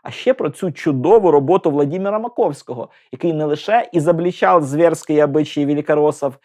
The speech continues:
і то дуже вдало, але й палав істинною любов'ю до українського пасторального життя, віддаючи перевагу зображенню саме українців, причому будучи сам московитом. Так,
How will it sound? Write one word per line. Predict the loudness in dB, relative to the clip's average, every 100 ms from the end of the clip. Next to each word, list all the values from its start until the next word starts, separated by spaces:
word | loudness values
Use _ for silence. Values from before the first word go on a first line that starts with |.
| _ -6
і |
то | 2 2
дуже | 4 2
вдало, | 2 4 4 4 -2 -8 _
але | 0 2 2
й |
палав | -4 _ 2 6 6 4 -2
істинною | -6 -2 -2 0 0
любов'ю | 0 4 4 6 6
до | 6
українського | 4 2 0 0 -4 -6 -8 -6
пасторального | -8 -6 0 0 0 -4 -4
життя, | -6 -6 2 2 2 -4 _ -4
віддаючи | -2 2 2 0 -2 -2
перевагу | 0 2 2 2 2
зображенню | 0 2 4 2 -2 -6
саме | -6 -4 -4 -6 -8
українців, | -12 -4 -2 -2 -2 -4 -8 -12 -20 _ _ _ _
причому | -8 -6 -6 -2 -2
будучи | -2 -4 -6 -6 -4 -4
сам | -2 0 0 0 -4
московитом. | -4 -4 -4 -4 -4 -8 -18 _ _ _ _ _
Так, | 2 2 0